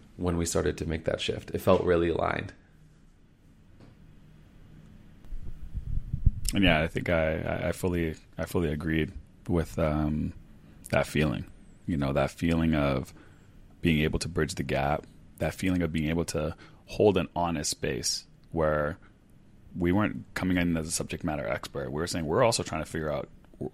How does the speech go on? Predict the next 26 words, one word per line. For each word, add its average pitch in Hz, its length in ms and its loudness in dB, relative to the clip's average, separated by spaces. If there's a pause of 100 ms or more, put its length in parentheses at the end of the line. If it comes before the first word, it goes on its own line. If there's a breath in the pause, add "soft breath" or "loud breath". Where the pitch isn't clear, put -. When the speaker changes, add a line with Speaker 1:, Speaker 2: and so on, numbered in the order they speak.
(100)
Speaker 2:
like, 85 180 -4
the - 160 -6
goalpost 117 420 4
has 85 120 -2
moved. 90 460 0 (420 loud breath)
We're - 140 0
trying 131 180 2
to 101 60 -2
figure 87 200 2
out 87 80 4
how 85 80 -2
to 73 120 -4 (260)
get 80 260 2
there 69 280 -4 (160)
as 78 160 -4
well 71 340 -2 (260)
with, 85 240 0
Speaker 1:
Mm-hmm. 80 240 -2
Speaker 2:
you 87 60 2
know, 80 120 0
the 80 100 -2
new 85 160 0
rules 80 480 -2
and 76 280 -6
all 73 200 0
the, 73 280 0